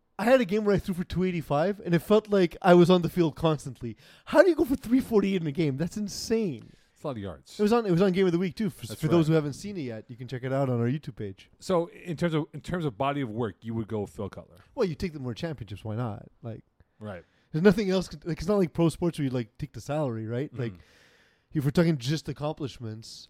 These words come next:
Speaker 1: um, uh, like, well, Phil, is Phil in the Hall of Fame?
Speaker 2: I don't think he is. Let me double check that now.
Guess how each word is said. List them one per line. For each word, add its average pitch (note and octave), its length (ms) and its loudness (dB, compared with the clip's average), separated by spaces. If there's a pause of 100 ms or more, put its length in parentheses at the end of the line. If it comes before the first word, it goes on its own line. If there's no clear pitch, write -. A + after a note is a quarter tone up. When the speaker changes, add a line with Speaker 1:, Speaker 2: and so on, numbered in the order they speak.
(100)
Speaker 1:
um, A#2+ 360 -8 (280)
uh, D3+ 220 -8
like, D3 120 -14 (120)
well, D3+ 160 -2
Phil, G3+ 260 -4 (260)
is C#3 120 -4
Phil C4 240 -4
in A#3+ 100 -6
the G3+ 60 -6
Hall G#3+ 100 -4
of F#3+ 60 -10
Fame? B3 240 -10 (1300)
Speaker 2:
I G2 80 -18 (160)
don't F3+ 240 -10
think D3+ 340 -16
he G#2 360 -14
is. D2 200 -14
Let F#2+ 80 -14
me A#2 60 -14
double A2+ 160 -12
check - 160 -16
that F2+ 140 -16
now. E2+ 360 -14